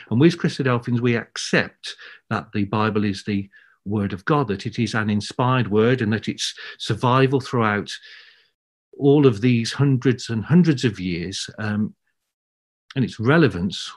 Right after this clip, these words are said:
when one spends the time to study and understand it, um, means that we are persuaded that,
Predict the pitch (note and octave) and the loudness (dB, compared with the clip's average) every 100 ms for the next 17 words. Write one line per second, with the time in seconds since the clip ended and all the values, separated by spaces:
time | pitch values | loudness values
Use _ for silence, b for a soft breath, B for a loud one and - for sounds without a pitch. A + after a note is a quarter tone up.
0 | - A2+ G2+ G2 - _ _ _ A2 G#2+ | -4 0 0 -2 -6 _ _ _ -8 -6
1 | G2 A2 G#2 G#2+ - G#2+ G2 G#2+ - A2+ | -4 -6 -4 -6 -6 -6 -6 -10 -6 -4
2 | G#2+ G2+ G2 F#2 - C3+ B2 F2+ F2 - | -2 0 -2 -4 -6 -4 -4 -4 -8 -12
3 | - b b - G#2 G2 G2 G2 G2 - | -20 b b -12 -6 -4 -2 -2 -4 -8
4 | - A#2 A#2 F#2 A#2+ A2+ G2+ - - A2 | -6 -4 -4 -2 0 0 -4 -8 -6 -2
5 | G2+ F2 E2+ F#2+ - | -2 -4 -8 -10 -10